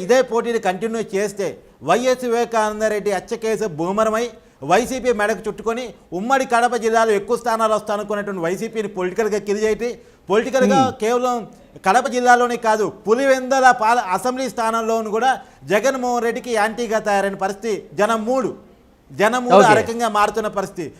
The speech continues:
Speaker 1: దాన్ని గమనించినటువంటి జగన్మోహన్ రెడ్డి నష్ట నివారణ చర్యల్లో పడ్డాడు.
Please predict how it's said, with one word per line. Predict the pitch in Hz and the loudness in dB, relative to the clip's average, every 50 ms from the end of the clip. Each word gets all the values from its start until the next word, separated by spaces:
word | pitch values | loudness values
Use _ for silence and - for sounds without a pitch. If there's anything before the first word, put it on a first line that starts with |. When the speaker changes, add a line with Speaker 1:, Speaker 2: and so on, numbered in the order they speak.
| - _ - | -20 _ -4
Speaker 1:
దాన్ని | 139 151 208 226 247 247 254 240 208 | 2 4 6 6 6 4 2 0 2
గమనించినటువంటి | 226 220 226 247 254 247 - 226 240 240 240 240 226 226 | 2 2 2 0 -4 -6 -8 -8 -6 -4 -4 -4 -4 -4
జగన్మోహన్ | 175 202 185 214 220 220 220 220 214 208 | -4 -4 -2 -2 -2 -2 -2 -2 -2 -2
రెడ్డి | 220 208 233 | -2 -2 -2
నష్ట | 202 185 185 185 - 254 | -2 -2 -2 -2 -4 -4
నివారణ | 254 240 226 226 220 214 208 220 214 | -2 0 0 0 0 0 0 -2 -2
చర్యల్లో | 208 208 208 202 196 | -2 0 0 0 0
పడ్డాడు. | 202 202 185 180 185 185 180 185 180 165 123 | 0 0 -2 0 0 -2 0 0 -2 -4 -4